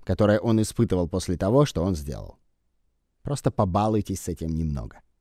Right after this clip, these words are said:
Вы можете поднять на поверхность заряд горя, если,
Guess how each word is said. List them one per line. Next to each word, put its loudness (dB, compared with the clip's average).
Вы 6
можете 6
поднять 4
на 4
поверхность 2
заряд 4
горя, 6
если, -2